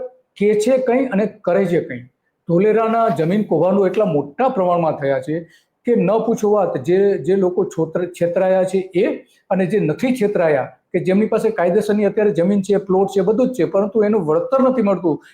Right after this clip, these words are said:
એ જમીનો વેચવી છે પણ કોઈ લેનાર નથી, એવી આજે હાલત છે. અને એ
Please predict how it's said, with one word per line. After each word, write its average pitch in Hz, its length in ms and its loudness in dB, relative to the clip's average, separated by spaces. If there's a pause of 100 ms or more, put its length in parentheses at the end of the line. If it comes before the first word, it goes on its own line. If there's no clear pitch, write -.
(120)
એ 196 80 2
જમીનો 196 400 2
વેચવી 170 420 0
છે 220 160 2
પણ 220 180 0
કોઈ 196 180 2
લેનાર 202 380 2
નથી, 185 340 -2 (240)
એવી 220 340 2
આજે 202 240 2
હાલત 170 380 2 (100)
છે. 151 240 -2 (220)
અને 180 160 0
એ 175 580 -2